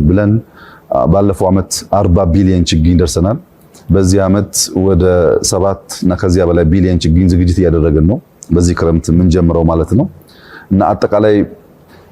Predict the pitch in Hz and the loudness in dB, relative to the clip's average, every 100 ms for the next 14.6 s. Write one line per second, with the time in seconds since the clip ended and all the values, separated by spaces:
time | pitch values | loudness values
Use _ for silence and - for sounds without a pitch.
0 | 87 82 73 69 - - 98 104 104 104 | -2 0 2 0 0 -2 0 2 2 2
1 | 92 101 104 147 151 - - - 101 92 | 2 2 0 0 0 -2 -4 -2 0 0
2 | 87 82 78 76 67 64 - _ - - | -2 -2 -2 -2 -2 -6 -14 _ -20 -20
3 | - - 95 98 107 107 95 - 87 95 | -10 -2 0 2 2 0 0 -2 -2 -2
4 | 92 110 92 87 82 92 98 92 87 87 | -2 -4 -2 -4 -2 -2 -2 -2 -2 0
5 | 87 82 78 92 78 71 64 - - _ | 0 0 0 2 0 0 -4 -12 -20 _
6 | _ - - 87 87 85 82 80 78 76 | _ -20 -12 -4 -2 0 0 0 0 0
7 | 73 65 - - 87 117 139 92 87 85 | 0 -2 -2 0 2 2 0 0 -2 0
8 | 80 90 - 95 143 175 - - - 135 | 0 0 -2 -4 -2 -4 -10 -8 -2 2
9 | 147 127 - 113 - 117 92 85 87 87 | 2 0 -4 -4 -2 0 0 0 0 0
10 | 85 76 78 80 113 165 - - - 85 | 0 0 0 2 2 0 -4 -10 -4 0
11 | 90 113 110 90 87 82 90 78 85 110 | 0 0 0 0 0 0 0 0 0 -2
12 | 71 - - - - - - - 120 110 | -2 -4 -10 -18 -18 -20 -10 -2 2 2
13 | 87 104 120 139 131 110 117 110 - 87 | 2 2 2 2 2 2 2 0 -2 -4
14 | 78 73 76 69 65 - | -4 -4 -4 -4 -4 -6